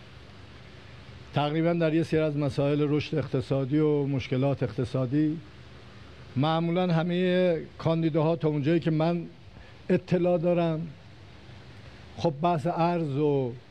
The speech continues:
حیف و میلی که در سوخت شکل می‌گیره و بحث تورم رو همه داشتن. مشکل معلومه،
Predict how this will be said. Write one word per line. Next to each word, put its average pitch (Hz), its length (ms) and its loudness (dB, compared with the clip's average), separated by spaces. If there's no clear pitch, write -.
حیف 156 260 4
و 165 40 2
میلی 165 320 2
که 165 120 0
در 147 200 0
سوخت 151 420 0
شکل 151 380 0
می‌گیره 139 400 0
و 127 300 0
بحث 165 260 2
تورم 160 600 0
رو 185 140 4
همه 170 260 4
داشتن. 156 440 0
مشکل 196 500 4
معلومه، 214 880 4